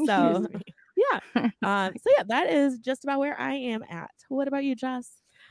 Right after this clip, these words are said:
Speaker 2: Um, so I did finish Dolly Parton's song Teller, and man, did it take a turn near the
Speaker 1: Yeah.
Speaker 2: end. Um, there was some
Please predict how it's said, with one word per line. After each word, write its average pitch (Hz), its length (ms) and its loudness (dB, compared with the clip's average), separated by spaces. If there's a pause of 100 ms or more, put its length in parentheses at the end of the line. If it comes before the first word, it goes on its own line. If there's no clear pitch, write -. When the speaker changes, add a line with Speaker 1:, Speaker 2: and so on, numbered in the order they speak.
(160)
Speaker 2:
Um, 226 260 2
so 233 200 4
I 185 200 4
did 214 280 -2
finish 269 340 -2
Dolly 190 260 2
Parton's 202 400 -2
song 180 300 -2
Teller, 165 520 0
and 170 300 -2
man, 185 260 0
did 180 140 0
it 175 160 -4
take - 220 -6
a 302 80 0
turn 175 400 -6
near 214 100 -6 (120)
the 403 240 -2
Speaker 1:
Yeah. 180 760 0
Speaker 2:
end. 311 260 -2 (240)
Um, 220 560 6 (120)
there 208 220 0
was 208 460 2
some 175 800 -2